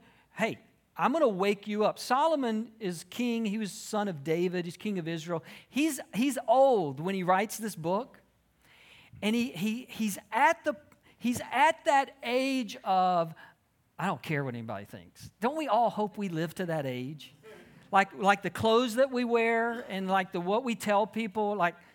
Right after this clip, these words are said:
"Man, I wanna be you one day. I just do, I wanna not care one day and just say what's on my mind." Solomon's at that point when he writes this book. And he doesn't care. He's like, "I'm just gonna tell you how it is. I'm gonna tell you how life really works."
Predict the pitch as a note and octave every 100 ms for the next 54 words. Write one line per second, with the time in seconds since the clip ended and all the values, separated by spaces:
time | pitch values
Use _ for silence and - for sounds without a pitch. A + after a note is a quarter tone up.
0 | _ _ F3+ F3+ G3 B3+ G3 D#3 C#3 C#3
1 | D3 B2+ A#2 A#2 - B3 D#4 D4+ - C4+
2 | D4+ G#3+ D3+ E3+ G#3+ A3+ - G#3+ E3+ C#3+
3 | C#3+ F3+ G#3+ F#3 E3 D#3+ G3 E3 D#3+ -
4 | A#3+ B3 A#3+ A#3 G3+ G3+ F#3+ F#3 G#3 G3+
5 | A#3 - - C#4 C#4 C4+ A3 F3+ G3+ -
6 | F3 F3+ G3 F3 E3+ D3+ C#3+ C#3+ C#3+ B2+
7 | D3+ B2 - - _ _ _ _ _ _
8 | _ _ _ D3+ C4 D#4 G#3+ - F#3 G#3
9 | G#3+ G#3 - _ _ _ A3 G#3 A3+ G#3+
10 | A#3 D#4+ D4 D#4 A#3+ G3+ A3 B3 E3 D#3
11 | G#3+ E3+ D#3+ E3+ C4 C#4+ D4 G3 A3 F3+
12 | F3 D#3+ D3+ F#3 G#3+ A3+ A3 G#3+ D#3+ F#3
13 | E3+